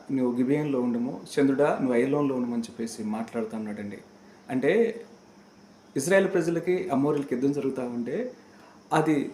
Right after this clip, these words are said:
తెల్లవారకుండా, లేకుంటే పొద్దు అనేది అస్తమించకుండా అని చెప్పేసి, ఈ రోజు మొత్తం యుద్ధం జయించాలని చెప్పేసి సంకల్పంతో ఉంటే,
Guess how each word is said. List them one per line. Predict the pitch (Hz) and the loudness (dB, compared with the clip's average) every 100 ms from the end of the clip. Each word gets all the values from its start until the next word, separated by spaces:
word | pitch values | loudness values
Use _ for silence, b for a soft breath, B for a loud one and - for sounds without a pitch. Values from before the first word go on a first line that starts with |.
| 151 | 2
తెల్లవారకుండా, | 151 175 175 170 160 156 160 | 6 8 8 6 2 2 2
లేకుంటే | 165 143 135 | 2 2 0
పొద్దు | - 139 160 | 0 0 2
అనేది | 151 143 | 4 4
అస్తమించకుండా | 135 123 160 151 143 139 127 | 2 0 -2 -2 -2 -2 -2
అని | 120 | -2
చెప్పేసి, | 117 123 123 131 | -2 -2 0 0
ఈ | |
రోజు | 135 135 | 0 2
మొత్తం | 135 131 | 0 0
యుద్ధం | 117 135 123 | -2 0 0
జయించాలని | 120 127 123 117 | 2 0 0 -4
చెప్పేసి | 117 113 110 - | -4 -6 -6 -6
సంకల్పంతో | - 113 123 120 117 110 | -6 -4 -2 -4 -4 -4
ఉంటే, | 107 110 107 | -6 -4 -6